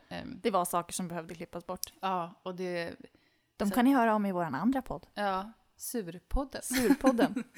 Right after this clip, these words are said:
Speaker 1: <laughs>
Speaker 2: Vi
Speaker 1: Eh.
Speaker 2: känns ändå rätt glada efter det här introt.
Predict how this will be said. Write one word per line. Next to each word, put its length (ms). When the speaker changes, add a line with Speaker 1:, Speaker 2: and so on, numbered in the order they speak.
Speaker 1:
<laughs> 300
Speaker 2:
Vi 140
Speaker 1:
Eh. 80
Speaker 2:
känns 180
ändå 160
rätt 160
glada 460
efter 260
det 60
här 100
introt. 600